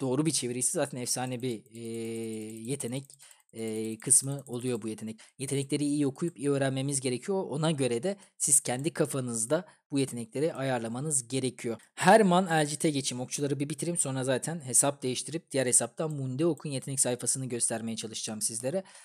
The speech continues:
Ee, Herman'a geldiğinizde Herman birazcık daha, bakın yine buralarda da ben rework bekliyorum. Niye beklediğimi söyleyeyim.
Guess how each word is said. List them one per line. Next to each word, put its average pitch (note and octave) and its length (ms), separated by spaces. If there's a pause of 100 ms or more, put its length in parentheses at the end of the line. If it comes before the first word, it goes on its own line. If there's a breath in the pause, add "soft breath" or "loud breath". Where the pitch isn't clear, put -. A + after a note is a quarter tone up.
(720 loud breath)
Ee, D3 360
Herman'a G3+ 440
geldiğinizde F3+ 840
Herman F3 560
birazcık F3 420
daha, F3 220
bakın E3 200
yine E3+ 200
buralarda D3+ 400
da D3+ 80
ben C3 260
rework C3+ 400
bekliyorum. A#2 400
Niye B2 140
beklediğimi C3 360
söyleyeyim. F#3 420